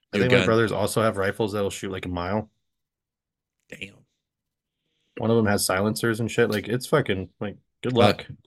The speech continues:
Speaker 2: yeah, my brother-in-law
Speaker 1: He
Speaker 2: has
Speaker 1: has
Speaker 2: one.
Speaker 1: a twenty-two with a silencer. You know what that sounds like?
Speaker 2: It's like a little
Speaker 1: Tick.
Speaker 2: Yep.
Speaker 1: Tick.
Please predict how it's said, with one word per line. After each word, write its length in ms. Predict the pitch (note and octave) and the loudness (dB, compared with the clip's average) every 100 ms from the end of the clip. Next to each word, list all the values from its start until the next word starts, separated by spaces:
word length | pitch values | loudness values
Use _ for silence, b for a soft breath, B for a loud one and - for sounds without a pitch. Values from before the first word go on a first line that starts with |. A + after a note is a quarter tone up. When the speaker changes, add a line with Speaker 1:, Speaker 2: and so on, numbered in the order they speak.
| _ | _
Speaker 2:
yeah, 180 | - G#2 | 2 4
my 140 | G#2 B2 | 6 6
brother-in-law 480 | A2 G#2 G2+ F#2+ | 6 6 6 4
Speaker 1:
He 60 | F#2 | 6
Speaker 2:
has 140 | - | 8
Speaker 1:
has 60 | D#3+ | 8
Speaker 2:
one. 120 | D#3 | 6
Speaker 1:
a 40 | - | 6
twenty-two 420 | D3+ C#3 - C#3 | 4 2 0 0
with 120 | F#2+ | 0
a 60 | G2 | -4
silencer. 400 | G2 G2 F#2 A2 | -8 -8 -4 -2
You 60 | |
know 80 | A#2 | 0
what 100 | B2 | 0
that 180 | G#2+ B2 | -4 -4
sounds 220 | D3+ D3+ | -4 -2
like? 300 | F3+ E3+ - _ _ _ | -2 -4 -12 _ _ _
Speaker 2:
It's 140 | _ | _
like 140 | G2+ - | -10 -2
a 20 | |
little 260 | G2 F2 - - - _ _ _ _ _ _ _ | 0 -2 -2 -6 -6 _ _ _ _ _ _ _
Speaker 1:
Tick. 240 | - G#3 - _ _ | -10 -10 -12 _ _
Speaker 2:
Yep. 260 | E3 F3+ - | -2 -2 -6
Speaker 1:
Tick. 180 | A3 | -14